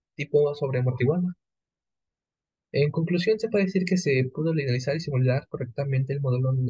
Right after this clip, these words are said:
neuronal investigado en este proyecto. También se analizó varios y se eligió entre el más eficiente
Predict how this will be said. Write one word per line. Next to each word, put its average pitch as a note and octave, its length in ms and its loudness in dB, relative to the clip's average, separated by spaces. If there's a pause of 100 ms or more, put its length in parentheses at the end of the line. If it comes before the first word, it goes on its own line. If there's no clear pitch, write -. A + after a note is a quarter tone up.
(240)
neuronal B2+ 1120 -2 (260)
investigado C3 440 0
en B2+ 60 2
este B2+ 140 -4
proyecto. D3+ 460 -6 (680)
También C#3+ 320 2
se F3+ 100 2
analizó D3 420 4
varios E3+ 420 0
y D3 60 -6
se - 100 -6
eligió B2+ 240 -2
entre C3+ 200 -2
el C3+ 60 0
más C3 180 -2
eficiente F3 760 -6